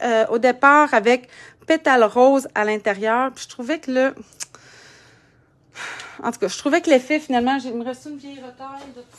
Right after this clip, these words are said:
ça. Ouais. Regardez, là, j'en ai essayé ici, là.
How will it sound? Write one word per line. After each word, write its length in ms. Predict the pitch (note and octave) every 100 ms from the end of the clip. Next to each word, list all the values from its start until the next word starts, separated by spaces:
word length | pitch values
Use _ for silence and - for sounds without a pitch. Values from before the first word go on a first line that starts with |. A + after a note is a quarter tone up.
| C4
ça. 60 | C#4 C#4 C#4 _ _ _ _ _ _ _ _ _ _ _ _ _ _ _ _ _ _ _ _ _ _ _ _ -
Ouais. 200 | G#3 G2+ - - _ _ -
Regardez, 360 | G3+ F#3 A3
là, 120 | A#3 G#3+
j'en 180 | G#3
ai 60 | G3+
essayé 420 | G3+ - G#3+ A3+
ici, 400 | A3 - A#3+ C4
là. 240 | B3+ C4